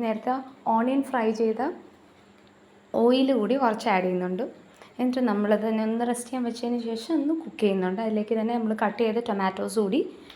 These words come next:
ഇടുന്നുണ്ട്. എന്നിട്ട് നമ്മളെ ചിക്കൻ നല്ലപോലെ കുക്ക് ചെയ്യുന്നുണ്ട്. അതിനകത്ത് വെള്ളമൊന്നും ചേർക്കുന്നില്ല. നമ്മൾ ആ ഒരു ചിക്കൻ്റെ ഇതിൽ നിന്ന് തന്നെ ആവുന്നത്. അതിലേ-, അതൊന്ന് കുക്കാകുമ്പോഴത്തേക്ക് നമ്മുടെ റൈസ് നോക്കാം. അതിനകത്തേക്ക് ആദ്യം പാൻ വെച്ച് നമ്മൾ ഓ-,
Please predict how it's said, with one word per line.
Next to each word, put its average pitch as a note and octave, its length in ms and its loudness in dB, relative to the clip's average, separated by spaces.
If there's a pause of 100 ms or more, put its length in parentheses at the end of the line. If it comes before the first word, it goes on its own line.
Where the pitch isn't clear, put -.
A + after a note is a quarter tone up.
(180)
ഇടുന്നുണ്ട്. F#3+ 380 4
എന്നിട്ട് - 1400 -14
നമ്മളെ A3+ 300 2
ചിക്കൻ A3 320 -4
നല്ലപോലെ G#3+ 420 4
കുക്ക് G3+ 140 -2
ചെയ്യുന്നുണ്ട്. A3 300 2
അതിനകത്ത് C#4 340 0
വെള്ളമൊന്നും B3+ 540 4 (100)
ചേർക്കുന്നില്ല. G#3+ 540 0 (680)
നമ്മൾ C4 180 0 (100)
ആ - 20 4 (100)
ഒരു A#3+ 200 0
ചിക്കൻ്റെ A#3 320 0
ഇതിൽ G#3+ 120 2
നിന്ന് G#3+ 140 0
തന്നെ G3+ 200 0 (220)
ആവുന്നത്. F#3 260 -2 (100)
അതിലേ-, G#3+ 280 -2 (600)
അതൊന്ന് B3+ 300 2
കുക്കാകുമ്പോഴത്തേക്ക് A3 720 0
നമ്മുടെ G#3 320 0
റൈസ് G3 400 -2
നോക്കാം. G3 320 -2 (520)
അതിനകത്തേക്ക് G3+ 640 0 (720)
ആദ്യം A3 220 0 (340)
പാൻ G3+ 280 2
വെച്ച് G3 240 -4
നമ്മൾ F#3+ 220 0
ഓ-, F#3 260 2